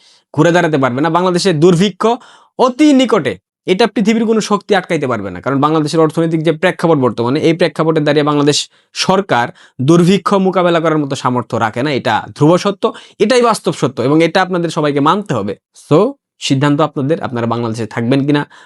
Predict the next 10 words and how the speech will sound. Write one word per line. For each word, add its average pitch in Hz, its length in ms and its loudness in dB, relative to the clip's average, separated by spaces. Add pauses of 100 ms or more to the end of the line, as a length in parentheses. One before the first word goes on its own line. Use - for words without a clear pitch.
(100)
বাংলাদেশ 123 400 0
ত্যাগ 165 200 0
করবেন 180 260 2
কিনা, 180 160 0
কিংবা 185 400 2 (240)
এই 156 120 2
সুদখোর 180 420 0
ইউনূসকে, 170 380 2
অবৈধ 156 280 2
সরকারকে 139 640 -4